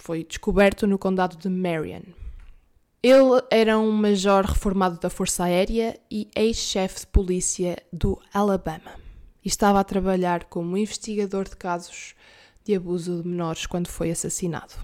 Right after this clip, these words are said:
Nunca encontraram o corpo de Peter Symes, um marinheiro mercante reformado que desapareceu depois de sair de casa, perto de Júpiter, na Flórida. Júpiter é uma terra na Flórida, fiquei a saber disso. Não é um,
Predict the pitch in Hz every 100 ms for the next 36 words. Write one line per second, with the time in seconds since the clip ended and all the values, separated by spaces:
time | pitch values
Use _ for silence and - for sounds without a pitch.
0 | - - 208 220 262 302 294 302 294 -
1 | 269 277 262 240 214 214 208 202 208 190
2 | 185 196 175 - - 247 - 233 233 233
3 | - 202 175 175 - 196 - - - 202
4 | 202 202 202 208 202 202 - 190 185 -
5 | - 196 185 180 180 233 170 226 190 214
6 | 226 220 - 202 196 - - - - -
7 | - - 226 - - 226 220 - 160 -
8 | - - _ - 202 202 - 180 196 202
9 | - 185 196 220 185 - 165 190 - -
10 | - - - - - 196 196 - 190 -
11 | 170 170 - 175 175 175 - 160 165 -
12 | 202 - 175 - 165 170 160 196 - -
13 | - 175 165 170